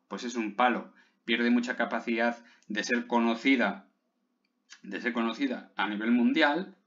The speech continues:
si es cierto, no, no perderíamos el índice de referencia español, pero tampoco es una desgracia, sigue siendo la misma empresa con los mismos fundamentales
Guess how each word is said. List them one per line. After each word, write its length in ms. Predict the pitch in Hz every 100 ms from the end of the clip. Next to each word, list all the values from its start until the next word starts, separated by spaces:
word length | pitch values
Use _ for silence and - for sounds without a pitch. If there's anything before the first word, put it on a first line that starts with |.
| -
si 220 | - 104
es 160 | 95 -
cierto, 320 | 135 143 151
no, 260 | 120 107 101
no 220 | 101 101
perderíamos 580 | 104 101 104 104 104 110
el 100 | 104
índice 280 | 104 101
de 60 | 104
referencia 440 | 101 98 107 101
español, 500 | 101 - 113 143 160 - - - _ _ _ _ _ _
pero 200 | 120 120
tampoco 340 | 120 117 139 143
es 60 |
una 200 | 139 123
desgracia, 640 | 120 113 131 135 - 92 -
sigue 240 | 113 117
siendo 240 | 117 117 117
la 80 |
misma 260 | 117 113 113
empresa 400 | 117 131 127 147
con 120 | 123
los 120 | 98
mismos 300 | 101 110 104
fundamentales 1000 | - 98 90 90 92 123 117 - - -